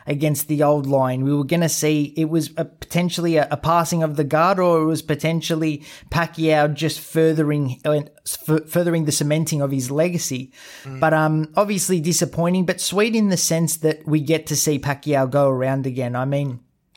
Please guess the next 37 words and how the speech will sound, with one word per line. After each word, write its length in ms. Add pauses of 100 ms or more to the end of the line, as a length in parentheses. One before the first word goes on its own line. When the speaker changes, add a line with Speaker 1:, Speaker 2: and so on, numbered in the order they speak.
(260)
Speaker 1:
an 80
absolutely 720
incredible 460
fighter. 480 (380)
Ugas 540
was 240 (120)
already 460
billed 400 (120)
to 100
be 240
on 220
the 120
undercard, 600
so 160
he's 160
coming 320
in, 380
in 200
fit 440
and 100
he's 140
coming 280
in, 120
in 140
shape. 360
And 180 (300)
let 140
me 100
tell 240
you, 160
he's 140
a, 200
a 60
nightmare 720
of 120
an 80
opponent. 520